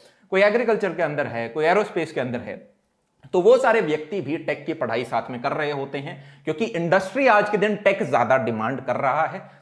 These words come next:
तो कोर वाले भी वहां की प्लेसमेंट साथ में ले रहे होते हैं।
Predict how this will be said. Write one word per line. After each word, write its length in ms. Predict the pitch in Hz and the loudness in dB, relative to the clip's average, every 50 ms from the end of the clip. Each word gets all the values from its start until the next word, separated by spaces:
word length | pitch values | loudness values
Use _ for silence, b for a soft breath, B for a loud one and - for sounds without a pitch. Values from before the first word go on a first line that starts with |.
| _ | _
तो 60 | - - | -12 -4
कोर 220 | - 151 156 160 | 0 2 2 4
वाले 260 | 156 139 131 131 135 | 4 4 2 2 0
भी 100 | 135 160 | -2 -4
वहां 200 | 151 113 110 113 | -6 -6 -8 -10
की 100 | 104 123 | -10 -10
प्लेसमेंट 420 | 117 - 113 113 107 - 135 147 - | -10 -8 -8 -10 -8 -8 -12 -12 -8
साथ 260 | - 117 104 - - | -6 -6 -6 -6 -8
में 140 | 147 165 131 | -12 -8 -4
ले 160 | 123 135 123 | -2 -2 -2
रहे 200 | 107 98 101 104 | -4 -6 -8 -10
होते 260 | 101 107 104 - 113 | -10 -12 -10 -10 -10
हैं। 200 | 101 87 98 - | -12 -12 -16 -20